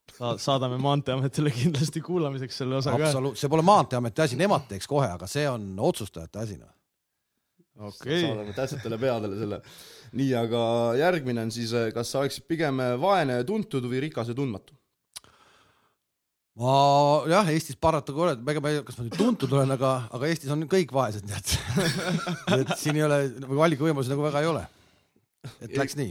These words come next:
Speaker 3: et on, on nii, nagu on, jah.
Speaker 2: Jah.
Speaker 3: <laughs> Nii, aga ma ikkagi võtame neljanda küsimuse ka, et, äh, kas sa pigem eelistaksid, äh, juua näiteks, äh, pudru kõrvale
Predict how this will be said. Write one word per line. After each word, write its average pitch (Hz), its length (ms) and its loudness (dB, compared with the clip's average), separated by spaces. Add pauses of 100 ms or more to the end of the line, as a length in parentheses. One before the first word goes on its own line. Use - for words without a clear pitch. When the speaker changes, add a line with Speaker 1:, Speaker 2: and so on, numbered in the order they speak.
(140)
Speaker 3:
et 127 140 -8 (280)
on, 139 140 -6
on 139 160 -6
nii, 113 160 -6
nagu 104 180 -8
on, 98 140 -8
jah. 110 300 -10 (100)
Speaker 2:
Jah. 110 300 -6 (240)
Speaker 3:
<laughs> 139 280 -12
Nii, 156 160 2
aga 127 280 2 (120)
ma 139 140 -4
ikkagi 151 240 -10
võtame 156 480 0
neljanda 139 400 -2 (260)
küsimuse 143 380 -6
ka, 185 140 0 (320)
et, 120 260 -8
äh, 120 180 0
kas 135 160 -4
sa 139 80 -4
pigem 175 320 -2
eelistaksid, 120 640 -4
äh, 110 240 0
juua 123 400 0
näiteks, 113 400 -8
äh, 107 80 -2
pudru 135 260 -4
kõrvale 104 380 -4